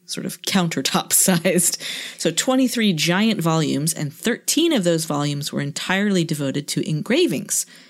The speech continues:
as in illustrations. It laid the foundation of Egyptology,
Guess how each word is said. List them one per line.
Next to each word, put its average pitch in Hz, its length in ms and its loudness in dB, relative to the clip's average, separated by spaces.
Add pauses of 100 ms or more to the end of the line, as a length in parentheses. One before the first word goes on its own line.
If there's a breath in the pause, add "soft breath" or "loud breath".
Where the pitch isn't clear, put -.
(220 loud breath)
as 147 240 -2
in 131 300 -6 (880)
illustrations. 190 640 0 (920 soft breath)
It 214 120 2
laid 233 220 2
the 240 40 2
foundation 180 480 2
of 160 160 -2
Egyptology, 254 760 0